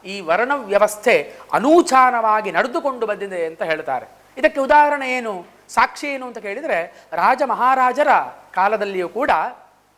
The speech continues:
ಬ್ರಾಹ್ಮಣನಾದಂತಹ ಗುರುವಿಗೆ ಶ್ರೇಷ್ಠವಾದಂತಹ ಸ್ಥಾನ.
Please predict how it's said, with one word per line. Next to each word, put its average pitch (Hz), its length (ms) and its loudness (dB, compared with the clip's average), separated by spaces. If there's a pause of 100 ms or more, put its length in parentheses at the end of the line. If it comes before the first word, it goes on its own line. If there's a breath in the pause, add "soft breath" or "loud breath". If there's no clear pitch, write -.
(580)
ಬ್ರಾಹ್ಮಣನಾದಂತಹ 220 1200 0
ಗುರುವಿಗೆ 208 400 -6
ಶ್ರೇಷ್ಠವಾದಂತಹ 196 920 0
ಸ್ಥಾನ. 190 340 4